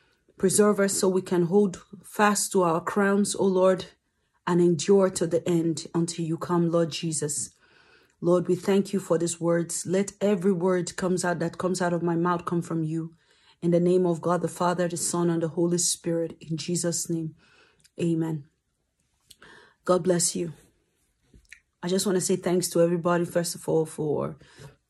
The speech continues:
who has just recently subscribed to my channel. By the grace of God, the Lord will keep filling me with these messages, and I will keep, uh,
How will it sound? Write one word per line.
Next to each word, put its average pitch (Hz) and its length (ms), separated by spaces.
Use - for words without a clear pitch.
who 202 400
has 165 220
just 180 260
recently 190 400
subscribed 180 580
to 180 100
my 165 140
channel. 180 600
By 170 220
the 165 80
grace 180 260
of 180 160
God, 175 300
the 165 80
Lord 175 320
will 175 60
keep 175 260
filling 175 500
me 180 180
with 165 220
these 175 240
messages, 175 680
and 165 120
I 160 60
will 165 140
keep, 175 360
uh, 151 320